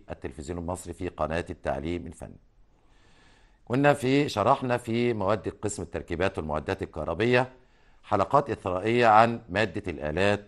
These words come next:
ومادة الرسم، وزملائنا الأفاضل شرحوا بقية المواد في كيفية التعريف بالمادة ودرجاتها وكيفية مذاكرتها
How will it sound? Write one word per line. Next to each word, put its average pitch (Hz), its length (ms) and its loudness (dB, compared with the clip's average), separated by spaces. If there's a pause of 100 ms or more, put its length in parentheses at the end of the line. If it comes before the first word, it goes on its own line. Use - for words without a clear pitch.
ومادة 87 520 -4
الرسم، - 340 -12 (260)
وزملائنا 82 560 -2
الأفاضل 110 640 0 (560)
شرحوا 117 600 0 (160)
بقية 95 400 0 (440)
المواد 92 520 -2 (100)
في 101 380 -2 (140)
كيفية 85 400 -4
التعريف 98 500 0
بالمادة 92 520 -2 (100)
ودرجاتها 90 760 0 (260)
وكيفية 92 480 -4
مذاكرتها 98 720 -4